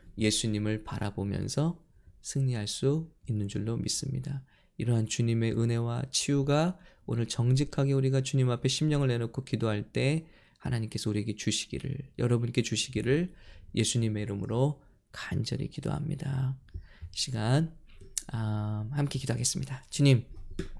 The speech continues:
오늘 정직한 마음으로 주님 앞에 나아갑니다. 실오라기 하나 걸치지 않은 심령으로 나아갑니다. 주님은 제사보다 어떤 헌신보다도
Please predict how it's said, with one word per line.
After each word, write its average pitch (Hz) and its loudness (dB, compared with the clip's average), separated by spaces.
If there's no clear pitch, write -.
오늘 120 6
정직한 123 10
마음으로 110 6
주님 107 4
앞에 101 2
나아갑니다. 101 6
실오라기 147 10
하나 120 8
걸치지 113 2
않은 104 4
심령으로 117 6
나아갑니다. 101 0
주님은 117 4
제사보다 110 4
어떤 117 6
헌신보다도 120 6